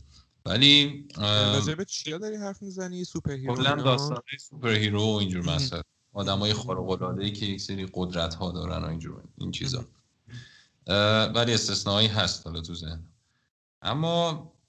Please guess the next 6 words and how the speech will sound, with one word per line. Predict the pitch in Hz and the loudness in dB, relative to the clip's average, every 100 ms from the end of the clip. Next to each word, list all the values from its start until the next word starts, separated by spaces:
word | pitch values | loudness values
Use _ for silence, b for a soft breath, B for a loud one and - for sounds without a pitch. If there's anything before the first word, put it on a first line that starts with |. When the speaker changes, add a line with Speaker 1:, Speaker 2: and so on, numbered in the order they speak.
| _ - - | _ -20 -16
Speaker 1:
کلاً | - 139 131 147 | -4 0 2 2
که | 156 170 | 2 0
حالا | 143 156 | 0 0
متاسفانه | 160 - 147 139 127 - 120 117 131 | -2 -4 -2 0 0 -2 -4 -4 -2
این، | 151 156 151 135 | 0 0 0 -2
اه، | 123 117 | -2 -4